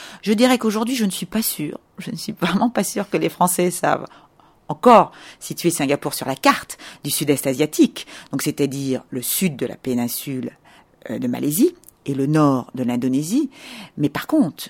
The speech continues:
quand on dit Singapour, tout le monde connaît. Alors, quels sont les éléments ? Je, je, j'ai envie de parler personnellement, parce que, euh, euh, j'ai vu,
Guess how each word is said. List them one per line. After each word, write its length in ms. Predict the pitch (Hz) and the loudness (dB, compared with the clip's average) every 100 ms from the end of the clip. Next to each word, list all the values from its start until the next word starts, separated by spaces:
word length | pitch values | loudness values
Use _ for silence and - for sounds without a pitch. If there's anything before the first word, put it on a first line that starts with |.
| - | -16
quand 180 | 123 - | -18 -14
on 60 | |
dit 160 | 127 226 | -4 -2
Singapour, 720 | - 151 120 - 190 269 247 _ _ _ - | 0 -2 -4 -8 -8 -6 -8 _ _ _ -8
tout 140 | - | -6
le 80 | 143 | -6
monde 180 | 185 147 | -8 -10
connaît. 280 | - - - _ _ _ _ - - - 208 - | -12 -12 -16 _ _ _ _ -20 -20 -16 -16 -4
Alors, 380 | - 214 160 127 - - _ - | 4 6 6 2 -10 -20 _ -6
quels 140 | 302 | -4
sont 200 | - 392 | -2 0
les 200 | 330 196 | 0 0
éléments ? 340 | 202 165 - - | 0 -2 -6 -10
Je, 460 | - 220 214 220 254 - | -10 -10 -10 -10 -10 -10
je, 460 | 220 220 220 - - | -10 -10 -10 -10 -8
j'ai 240 | - 233 | -4 0
envie 200 | 262 262 | 0 -2
de 40 | |
parler 300 | - 208 208 | -4 -4 -4
personnellement, 680 | 208 202 - 196 175 147 131 - - | -4 -6 -4 -4 -4 -6 -10 -14 -14
parce 300 | 160 - 175 - | -12 -12 -14 -8
que, 100 | 180 | -2
euh, 460 | 180 175 135 127 - - - - - - | 0 0 -2 -6 -10 -20 -20 -20 -12 -8
euh, 200 | 147 131 | -6 -6
j'ai 180 | 151 160 | -6 -4
vu, 340 | 202 220 - | -2 -6 -8